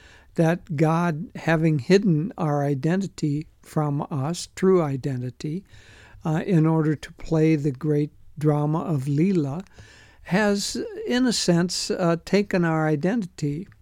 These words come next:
Of course, it's his own identity. We're just an extension of him. But nonetheless, as long as we think we're this, uh, individualized ego, then, uh, it feels like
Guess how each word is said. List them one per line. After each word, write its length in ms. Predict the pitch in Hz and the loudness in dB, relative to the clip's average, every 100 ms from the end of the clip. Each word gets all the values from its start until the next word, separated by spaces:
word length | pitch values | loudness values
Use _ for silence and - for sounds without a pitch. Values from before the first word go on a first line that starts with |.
| - 370 339 | -20 -20 -12
Of 300 | - 202 175 | -6 -6 -6
course, 380 | - 156 147 - | 2 4 4 0
it's 200 | 143 - | -4 -4
his 220 | 135 - | -4 0
own 260 | 165 202 147 | 2 2 0
identity. 800 | 135 117 139 135 - - 175 190 - - - - - | -4 -6 -6 -8 -10 -6 -6 -8 -16 -20 -20 -20 -6
We're 220 | 160 147 | 2 4
just 380 | 123 160 147 - | 4 2 0 -2
an 120 | 156 | -4
extension 680 | 139 - - 175 226 - 147 | -4 -6 -4 -2 -2 -4 -8
of 180 | 139 - | -8 -6
him. 260 | 151 170 170 | -4 -2 -2
But 200 | 175 277 - - - - | -4 -6 -14 -20 -20 0
nonetheless, 760 | 233 233 208 180 151 151 - - | 4 6 6 4 4 0 -2 -2
as 180 | 147 - | 0 0
long 340 | 151 160 160 | 0 2 0
as 180 | 151 - | -2 -2
we 140 | 151 | -2
think 540 | 143 - 214 190 - - | -2 -2 0 0 -2 -2
we're 220 | 156 143 | 0 0
this, 460 | 147 143 - - 285 - | -2 -4 -6 -10 -12 -10
uh, 260 | 170 143 143 - - - - | -8 -6 -8 -12 -20 -18 4
individualized 1120 | 180 170 147 139 143 165 156 143 143 139 - | 8 8 6 4 2 2 0 0 -2 -4 -6
ego, 560 | - 220 214 151 143 170 - - - - - | -4 -4 -2 -4 -4 -10 -16 -20 -20 -16 -8
then, 600 | 127 170 170 165 165 190 - | 0 4 4 4 2 0 -6
uh, 340 | 185 156 165 - | -4 -2 -4 0
it 200 | 185 - | 0 2
feels 480 | - 160 160 165 175 | 6 8 6 2 0
like 560 | 139 143 160 170 - | 0 0 -2 -4 -18